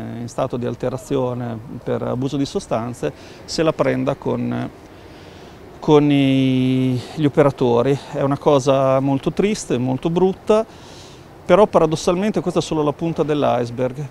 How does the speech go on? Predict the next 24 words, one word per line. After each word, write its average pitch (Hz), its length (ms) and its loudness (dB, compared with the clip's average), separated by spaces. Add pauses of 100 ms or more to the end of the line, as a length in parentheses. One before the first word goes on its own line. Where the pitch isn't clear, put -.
perché 143 880 0 (180)
questo - 280 2
è 151 40 4
un 151 60 0
rischio 165 260 0
che 143 120 -4
noi 147 360 0 (120)
abbiamo 127 540 -4
scelto 123 480 -2
facendo 123 340 -10
questo 120 200 -10
lavoro. 120 380 -4 (800)
Quello 175 240 4
che 165 160 -2
non 165 200 4
abbiamo 160 360 2
scelto 202 680 0
è 147 300 2
di, 156 460 -6 (140)
eh, 131 760 -4 (300)
vicariare 165 800 4
le 151 100 0
mancanze 147 1040 -2
di 139 380 -2